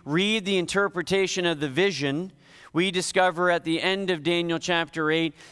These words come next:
that this vision is about two kingdoms, the kingdom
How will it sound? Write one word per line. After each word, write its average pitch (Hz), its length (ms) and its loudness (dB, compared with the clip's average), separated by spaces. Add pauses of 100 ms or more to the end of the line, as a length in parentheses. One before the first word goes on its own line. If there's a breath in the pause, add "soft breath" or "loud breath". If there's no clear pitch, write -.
that 143 260 -2
this 214 440 0
vision 185 500 0
is 170 160 0
about 170 320 0
two 202 180 -2
kingdoms, 170 540 -2
the 156 100 -2
kingdom 202 560 -2